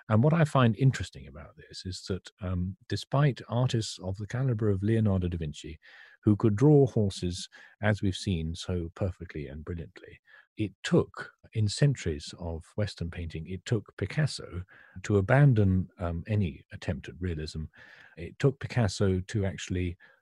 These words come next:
for the first time, depict the, in all its horror, the actual, uh, terror of war and warfare. And I think that tells us, uh, all we need to know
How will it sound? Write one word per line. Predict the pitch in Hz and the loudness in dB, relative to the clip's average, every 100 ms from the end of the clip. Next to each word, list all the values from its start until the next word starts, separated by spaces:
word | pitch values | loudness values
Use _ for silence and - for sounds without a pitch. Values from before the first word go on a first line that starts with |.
| _ _ | _ _
for | 98 | -6
the | 95 | 0
first | 131 107 | 0 0
time, | - 101 80 85 | 0 0 0 -2
depict | 87 92 98 - - - | -4 -4 -4 -6 -12 -10
the, | 85 78 73 - | -8 -8 -12 -10
in | 92 | 0
all | 107 110 | 2 4
its | 85 - - - | 2 -2 -14 -18
horror, | - 127 73 - 80 - _ _ _ | -2 0 0 -4 -14 -14 _ _ _
the | 92 80 | -4 -4
actual, | 85 - - 85 82 - - | -6 -8 -6 -4 -6 -12 -14
uh, | 73 - | -14 -14
terror | - 139 85 67 76 - _ _ _ | -8 -4 -4 -4 -10 -14 _ _ _
of | 87 78 - | -4 -4 -8
war | - 82 73 71 71 _ _ - | -8 -4 -4 -6 -12 _ _ -12
and | 76 71 | -10 -10
warfare. | 80 73 - 73 - _ 87 - | -10 -12 -16 -20 -20 _ -14 -6
And | 98 | -2
I | 101 104 | 0 -2
think | - 113 - | -4 -8 -8
that | 90 - | -10 -6
tells | - 80 82 | -6 -4 -8
us, | - 92 | -10 -10
uh, | 92 - | -10 -4
all | 98 | -2
we | 98 98 | 0 0
need | 98 95 | 0 -2
to | 113 | -2
know | 107 - 101 | -2 -2 -4